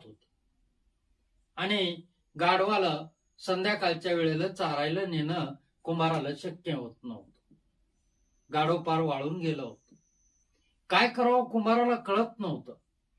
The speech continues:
आणि एक दिवस कुंभाराच्या लक्षात आलं आणि त्यानं रात्र झाली की गाढवाला सोडून दिलं. गाढव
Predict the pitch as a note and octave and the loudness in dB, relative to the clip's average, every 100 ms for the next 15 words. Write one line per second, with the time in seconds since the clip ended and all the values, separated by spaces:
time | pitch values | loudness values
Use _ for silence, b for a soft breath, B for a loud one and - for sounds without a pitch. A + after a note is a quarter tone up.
0 | _ _ _ - A3+ A#3+ G3 G#3 C4 G#3+ | _ _ _ -6 0 2 4 4 2 0
1 | G#3+ A3+ G3 - _ F#3 E3 F#3 A#3 E3+ | 2 2 0 -12 _ -6 0 2 2 0
2 | F#3+ F3 E3 G#3+ A3 G3 E3 C3+ b b | -4 -4 -6 -6 -2 -2 -2 -4 b b
3 | b G3 A3 G3+ F#3+ G3+ F3 D#3+ - G3+ | b -2 0 2 0 0 -2 -2 -4 -2
4 | F#3+ B3+ G#3+ D#3+ D3+ b - G3+ F#3+ D#3 | 2 4 4 0 -2 b -6 -2 2 0
5 | C#3 D3 E3+ A3 G#3 E3+ A#2 - _ _ | 0 -2 -2 -4 -4 -4 -8 -10 _ _
6 | _ _ _ _ _ _ _ _ - _ | _ _ _ _ _ _ _ _ -20 _
7 | _ _ _ _ _ _ _ _ - D3 | _ _ _ _ _ _ _ _ -2 0
8 | D3+ E3+ D3 | 4 4 2